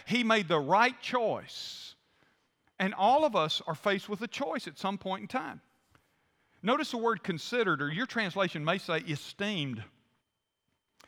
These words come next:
It means Moses' decision was not, uh,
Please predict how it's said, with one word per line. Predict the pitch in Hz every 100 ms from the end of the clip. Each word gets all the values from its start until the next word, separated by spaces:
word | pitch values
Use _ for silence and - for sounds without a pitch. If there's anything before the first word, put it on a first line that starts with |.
| _ -
It | 190
means | 180 220 185
Moses' | 143 190 277 269 220
decision | 185 - 233 208 156 147 131
was | 156 156 151
not, | 180 185 170 -
uh, | 139